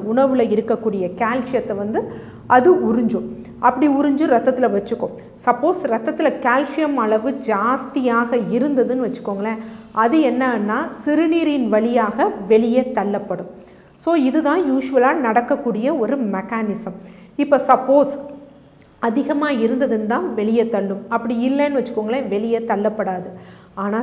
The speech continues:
சில சமயம் நமக்கு இந்த சிறுகுடலில் கால்சியம் சத்து உறிஞ்சப்படலைன்னு வச்சுக்கோங்களேன், கால்சியம் நமக்கு ரத்தத்துல கம்மியா இருக்கும். அப்ப என்ன பண்ணும்? எலும்புகள்ல இருந்து கால்சியம் எடுக்கப்படும். அப்ப என்ன ஆகும்னா, எலும்புகள் பாதிக்கப்படும். தேய்மானமோ,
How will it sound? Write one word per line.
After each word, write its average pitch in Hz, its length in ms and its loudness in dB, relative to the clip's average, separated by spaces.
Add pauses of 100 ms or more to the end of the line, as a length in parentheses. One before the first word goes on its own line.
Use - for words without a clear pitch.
(120)
சில 240 160 2 (100)
சமயம் 226 360 2 (100)
நமக்கு 226 340 -2
இந்த 214 120 0 (120)
சிறுகுடலில் 254 800 2 (580)
கால்சியம் 285 580 6
சத்து 262 260 0 (140)
உறிஞ்சப்படலைன்னு 269 680 4
வச்சுக்கோங்களேன், 226 520 -2
கால்சியம் 226 440 2
நமக்கு 240 280 0
ரத்தத்துல 247 460 -2
கம்மியா 208 360 -2
இருக்கும். 196 260 -10 (260)
அப்ப 226 200 4 (120)
என்ன 269 220 4
பண்ணும்? 262 260 4 (180)
எலும்புகள்ல 226 520 2
இருந்து 220 180 -4 (140)
கால்சியம் 220 480 -2 (100)
எடுக்கப்படும். 180 640 -4 (500)
அப்ப 220 140 2 (120)
என்ன 233 120 0 (100)
ஆகும்னா, 226 280 -4 (220)
எலும்புகள் 220 520 -2 (220)
பாதிக்கப்படும். 190 880 -2 (540)
தேய்மானமோ, 196 680 2